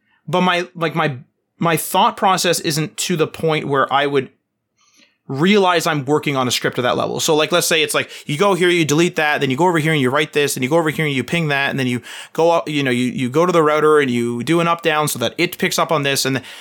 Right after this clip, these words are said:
so, like, to them, it's muscle memory. They have the procedure for the troubleshooting. They have the procedure for the fix. They have the procedure for whatever. But at my level, it's like, it, you can tell me that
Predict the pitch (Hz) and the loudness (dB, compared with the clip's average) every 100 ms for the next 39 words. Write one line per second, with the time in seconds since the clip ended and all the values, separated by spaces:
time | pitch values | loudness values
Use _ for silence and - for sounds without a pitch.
0 | - - 190 180 - 196 165 254 196 175 | -8 0 2 2 -2 -2 2 2 2 -2
1 | 160 156 180 185 131 110 - 135 165 190 | -4 0 0 2 0 -2 -6 -2 0 0
2 | 180 165 160 - 202 156 156 143 127 139 | -2 -2 -2 2 2 4 4 2 2 -2
3 | 117 190 180 160 170 147 135 143 143 - | -2 0 0 -2 -2 -2 0 0 -2 -4
4 | - 131 117 - 110 - 135 - 131 127 | -4 -2 -4 -6 -8 -4 -4 -2 -2 -2
5 | 120 - - 123 151 117 117 147 - - | -4 -6 -6 -6 -6 -6 0 0 -2 -12
6 | - - - - 139 160 120 _ _ _ | -20 -20 -20 -12 -2 -2 -2 _ _ _
7 | _ _ - 185 254 285 190 170 160 - | _ _ -4 0 2 4 2 2 2 2
8 | 151 135 _ _ 165 - 202 294 240 - | -2 -4 _ _ -8 -6 -4 0 0 2
9 | 359 415 262 127 120 113 - | 2 4 2 0 -2 -2 -6